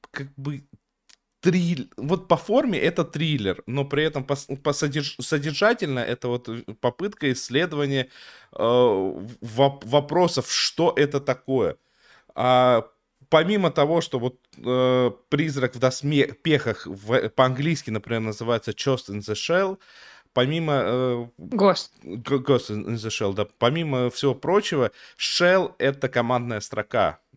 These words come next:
Speaker 1: И, соответственно, это что-то близкое, э, любому компьютерщику. Ну, собственно говоря, именно по этой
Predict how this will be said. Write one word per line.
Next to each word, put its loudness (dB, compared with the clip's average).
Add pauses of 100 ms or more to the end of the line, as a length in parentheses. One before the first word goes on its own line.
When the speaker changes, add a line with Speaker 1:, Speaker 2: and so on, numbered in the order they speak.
(120)
Speaker 1:
И, -2
соответственно, -2
это -4
что-то -2
близкое, 0
э, -8
любому -2
компьютерщику. -6 (320)
Ну, -2
собственно -2
говоря, 4
именно -2
по -2
этой -2